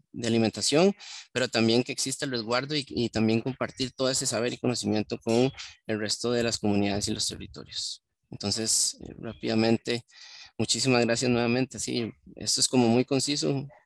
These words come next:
este, el proyecto va más allá, pero, pero muchas gracias por permitirme el espacio.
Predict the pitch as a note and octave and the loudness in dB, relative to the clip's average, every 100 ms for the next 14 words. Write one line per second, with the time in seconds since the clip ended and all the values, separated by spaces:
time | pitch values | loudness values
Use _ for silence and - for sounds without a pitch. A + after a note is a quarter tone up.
0 | - G#2+ - G2+ - G#2 G#2 B2 B2 C3 | -14 -10 -8 -8 -10 -12 -6 0 0 0
1 | A2+ C#3+ - A2 G#2 - G#2+ G#2+ A2 B2+ | -2 -4 -4 -8 -6 -2 2 2 2 0
2 | A#2+ - - A#2 G#2 - G2+ G#2 G#2 - | -2 -6 -8 -2 -2 0 0 0 -2 -6
3 | F2+ - | -8 -8